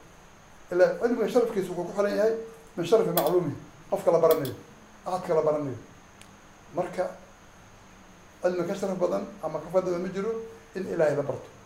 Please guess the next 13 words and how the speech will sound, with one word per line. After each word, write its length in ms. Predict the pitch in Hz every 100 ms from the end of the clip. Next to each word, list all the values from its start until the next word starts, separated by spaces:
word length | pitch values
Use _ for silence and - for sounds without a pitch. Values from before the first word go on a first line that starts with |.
| - -
iyo 100 | 160
asmaadiisa. 520 | 151 160 151 - - - - - - - - -
Afdal, 360 | 208 175 170 - 214
af-, 200 | - -
afdal 280 | 208 196 175 160
culum 260 | 165 151 127
wey. 80 | 117 - - - - -
Cilmi 240 | 202 196
kan 160 | - 185
ugu 120 | 233
fadli 200 | 208 175
badan 240 | 165 170
wey. 100 | 135